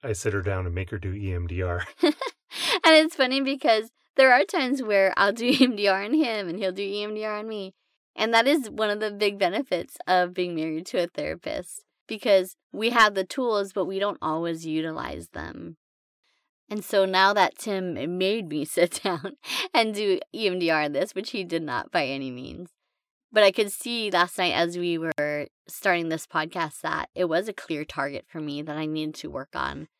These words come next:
Speaker 2: And I can already see the difference and the benefit of it.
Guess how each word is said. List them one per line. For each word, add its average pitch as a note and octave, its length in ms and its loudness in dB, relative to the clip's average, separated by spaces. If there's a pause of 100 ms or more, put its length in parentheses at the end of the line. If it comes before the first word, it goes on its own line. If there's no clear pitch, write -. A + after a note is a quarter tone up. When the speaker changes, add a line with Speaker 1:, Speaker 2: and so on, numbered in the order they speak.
(560)
Speaker 2:
And G#3 100 -2
I G3 140 0
can F#3 160 -4
already F3 420 2
see D3+ 540 -4
the E3 160 -2
difference D3 480 -6
and D#3 120 -6
the D3 80 -6
benefit - 560 -10
of D3 180 -8
it. - 200 -10